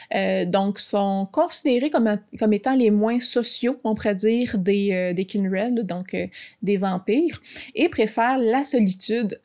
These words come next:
à la société. Ils ont également tendance à être, euh, extrêmement territoriaux aussi et possessifs. Euh, et entrer dans le territoire d'un gangrel, c'est un peu signer son arrêt de mort.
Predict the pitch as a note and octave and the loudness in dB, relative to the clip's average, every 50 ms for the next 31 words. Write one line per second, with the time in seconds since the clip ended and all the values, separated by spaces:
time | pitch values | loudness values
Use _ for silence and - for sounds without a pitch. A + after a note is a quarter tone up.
0 | _ - - A3+ A3+ A3 G3+ F#3 - - G3 - - F#3+ F3 D3+ - - - - | _ -6 -2 0 0 0 0 0 -2 -2 -2 -4 -2 -2 -2 -4 -4 -8 -12 -12
1 | _ _ _ _ _ _ _ _ _ _ _ _ _ _ _ _ _ - - - | _ _ _ _ _ _ _ _ _ _ _ _ _ _ _ _ _ -10 -4 0
2 | B3+ A#3 A#3 A#3 A3+ F#3+ A#3+ A3+ A3+ C#4+ G4 - - F4 A#3+ G#3+ G3 F#3+ G#3 B3 | 2 2 2 4 4 4 4 4 4 2 0 0 0 2 2 4 4 4 4 4
3 | C#4+ D#4 - - G#3+ G3 G3 G3 G3+ G#3+ A3+ A#3+ A#3 - - - G3+ F#3+ F#3+ F#3+ | 2 0 0 0 0 2 2 2 2 2 0 0 -4 -6 -8 -4 -2 0 2 2
4 | - - D4 D4 - - - A#3+ A3+ A#3 C4+ D4+ - - C4 A3+ - - - - | 2 2 0 0 0 0 0 2 2 2 2 0 0 0 -2 0 -2 -2 0 2
5 | A3+ G#3 A3 A3 G#3+ A3+ C#4 D4 - _ _ - G#3+ G#3 - - - B3+ C#4 C#4 | 2 2 4 2 2 2 0 -2 -6 _ _ -4 -2 -2 0 2 4 4 2 2
6 | - - B3+ D4+ D4+ - C4+ A3+ - - G#3 F#3+ - - A#3+ C#4+ F#4 - - - | 2 2 0 2 2 2 0 0 2 0 0 0 0 0 -2 -2 -4 -4 -8 -10
7 | - - - - - - - - - - - - G3+ G3 G3 F#3+ G3 F#3+ G3 - | -10 -10 -12 -14 -14 -14 -14 -16 -16 -8 -2 0 0 2 2 2 0 0 0 -2
8 | - _ - A3 A#3 A3+ A3 G#3+ - D#4 E4 F#4+ E4 A#3 - - F#3+ - - B3 | -4 _ 4 4 6 6 4 2 0 0 0 2 2 0 0 0 -2 -2 -2 -2
9 | A#3 C4 A#3+ A#3+ G#3 F#3 G3 F#3 F#3+ G3 - - G3+ A3+ C4 C#4+ D4 C4+ D4 - | 0 2 2 2 2 0 0 -2 -2 -4 -2 -2 0 0 2 2 2 0 0 0
10 | - G#4 - - - A3+ A#3 A#3 A3+ - _ - - D4+ E4 E4 - - - - | -2 -2 -2 0 -2 0 0 0 -2 -4 _ -4 0 0 2 2 0 0 0 2
11 | A3+ G#3+ A3 A#3+ B3 - - A3+ G#3 G3 F#3+ F#3 F#3+ F#3 F3+ E3+ - - F3 - | 2 2 2 2 0 -2 -2 -2 0 0 0 0 0 -2 -2 -2 -2 -4 -4 -4
12 | - - - - - - | -6 -8 -10 -14 -18 -20